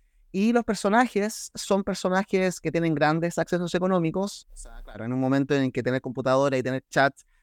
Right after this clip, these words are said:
todavía era un privilegio. Estamos hablando de una novela que fue publicada en el año como dos mil tres, algo así, dos mil dos, dos mil tres, si no me equivoco, más o menos.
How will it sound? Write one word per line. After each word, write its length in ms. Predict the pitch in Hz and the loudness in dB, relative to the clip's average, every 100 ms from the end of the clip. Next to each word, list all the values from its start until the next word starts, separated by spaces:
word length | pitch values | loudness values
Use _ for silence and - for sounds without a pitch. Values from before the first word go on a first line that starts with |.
| - | -2
todavía 520 | 139 131 135 147 147 | 2 4 4 4 4
era 120 | 147 | 4
un 60 | 143 | 2
privilegio. 520 | 151 180 156 - 165 | 2 4 4 2 -2
Estamos 220 | 131 120 | -2 -2
hablando 220 | 123 123 | 0 0
de 20 | |
una 100 | 127 | 0
novela 380 | 123 127 131 127 | 0 0 0 -2
que 320 | 120 127 123 - _ _ _ _ - | -6 -4 -4 -6 _ _ _ _ -18
fue 480 | - 143 139 135 131 123 | -6 0 2 2 2 0
publicada 760 | 123 120 120 143 135 139 135 | 0 0 2 2 2 4 2
en 180 | 127 123 | 2 2
el 240 | 120 117 127 | 0 2 2
año 800 | 139 139 131 127 123 120 120 | 2 2 2 2 2 2 0
como 240 | 113 117 113 | -2 0 0
dos 100 | 117 | 0
mil 160 | 120 - | 0 -2
tres, 580 | 202 180 156 - - - | 2 4 2 -2 -10 -4
algo 160 | 139 | -2
así, 200 | 127 139 | 0 0
dos 120 | 131 | 0
mil 160 | 120 123 | 2 4
dos, 100 | 135 | 2
dos 80 | 131 | 2
mil 100 | 120 | -4
tres, 360 | - 131 - - - - - - - - - | -10 -18 -18 -18 -18 -18 -18 -16 -14 -14 -16
si 100 | - | -4
no 80 | 98 | 0
me 80 | 110 | 2
equivoco, 320 | 117 107 123 | 4 2 2
más 220 | 123 113 | -4 -2
o 40 | 120 | 2
menos. 320 | 113 135 - | 2 2 -4